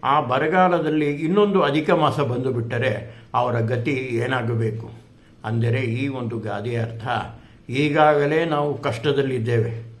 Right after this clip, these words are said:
ಅಂದರೆ ನಮ್ಮಲ್ಲಿ ಖರ್ಚು ಮಾಡಲು ಹಣವೂ ಇಲ್ಲ, ಕೆಲಸ ಮಾಡಿದ ಬೇಕಾದರೆ ಕೆಲಸ, ಕೆಲಸವನ್ನು ಮಾಡಬೇಕು ಅಂದರೆ ಕೆಲಸ ಕೊಡುವವರೂ ಇಲ್ಲ. ಅಂತಹ ಸಮಯದಲ್ಲಿ ನಮ್ಮ ಮನೆಗೆ ನೆಂಟರು ಬಂದರೆ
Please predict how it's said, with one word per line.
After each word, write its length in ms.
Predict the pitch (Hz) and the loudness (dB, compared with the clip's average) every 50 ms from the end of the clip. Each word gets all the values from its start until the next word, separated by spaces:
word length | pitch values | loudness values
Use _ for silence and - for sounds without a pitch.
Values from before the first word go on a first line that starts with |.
| - 120 | -12 -10
ಅಂದರೆ 320 | 123 127 143 143 120 120 117 113 - - - - - - | -6 -2 0 0 0 0 -2 -4 -6 -12 -16 -16 -12 -8
ನಮ್ಮಲ್ಲಿ 400 | 120 117 120 123 123 120 113 110 | -4 -4 -4 -4 -4 -4 -4 -6
ಖರ್ಚು 360 | 107 - 127 123 107 - - 151 | -6 -6 -6 -6 -6 -4 -4 -2
ಮಾಡಲು 380 | 143 139 131 131 135 139 139 139 | 0 0 0 0 0 0 -2 -2
ಹಣವೂ 440 | 135 - 123 127 139 147 147 147 156 156 | -2 -2 -2 0 0 0 0 0 0 0
ಇಲ್ಲ, 200 | 151 147 160 175 165 117 110 - - - - - - - - | 0 0 0 0 -2 -2 -4 -8 -12 -18 -20 -20 -20 -12 -4
ಕೆಲಸ 280 | - 160 175 190 185 190 180 170 165 | -2 0 0 0 0 0 0 0 0
ಮಾಡಿದ 420 | 147 135 131 131 127 117 113 110 113 120 117 113 | 0 0 0 0 0 -2 -2 -2 -4 -4 -6 -6
ಬೇಕಾದರೆ 460 | 127 127 117 110 117 113 110 120 131 110 | -6 -6 -6 -6 -6 -6 -6 -6 -8 -8
ಕೆಲಸ, 360 | 113 147 147 156 175 170 175 175 165 151 143 - - - - - - - - - - - - - | -2 -2 -2 0 0 -2 -2 -2 -2 -4 -6 -8 -14 -18 -20 -20 -20 -20 -20 -20 -20 -20 -14 -6
ಕೆಲಸವನ್ನು 640 | - 160 170 196 - - 190 175 165 160 156 147 143 | -2 0 0 2 2 2 2 2 2 0 0 0 0
ಮಾಡಬೇಕು 600 | 135 127 131 139 143 147 139 139 139 127 117 139 | 0 2 2 4 2 4 4 4 2 2 2 -2
ಅಂದರೆ 280 | 123 117 123 143 151 135 120 113 117 | -4 -2 0 0 0 0 0 -2 -2
ಕೆಲಸ 220 | - - - - 175 175 151 - | -2 -2 -2 -2 -2 -4 -4 -4
ಕೊಡುವವರೂ 460 | - 127 123 143 151 156 156 151 165 170 | -4 0 0 2 2 2 2 2 2 2
ಇಲ್ಲ. 180 | 151 - 113 104 - - - - - - - - - - - | 2 0 0 -4 -6 -8 -12 -16 -20 -20 -20 -20 -14 -8 -8
ಅಂತಹ 360 | 117 131 135 - 175 160 170 175 170 170 | -6 -6 -6 -6 -4 -2 -2 0 -2 0
ಸಮಯದಲ್ಲಿ 680 | 170 143 131 135 135 127 120 120 120 117 131 156 147 117 120 117 113 - - - - - 127 | -2 -2 -2 -2 -2 -2 -2 -2 -2 -2 0 0 0 -2 -2 -4 -6 -10 -14 -18 -14 -6 -4
ನಮ್ಮ 280 | 131 135 135 135 135 120 | -2 -2 0 0 -2 -2
ಮನೆಗೆ 400 | 120 120 123 135 147 147 143 123 | -2 -2 -2 0 0 0 0 0
ನೆಂಟರು 500 | 120 120 123 131 139 135 - 156 151 139 135 | 0 -2 -2 -2 -2 0 2 2 4 4 2
ಬಂದರೆ 420 | 117 117 120 113 120 127 107 110 | 2 0 0 0 0 0 0 0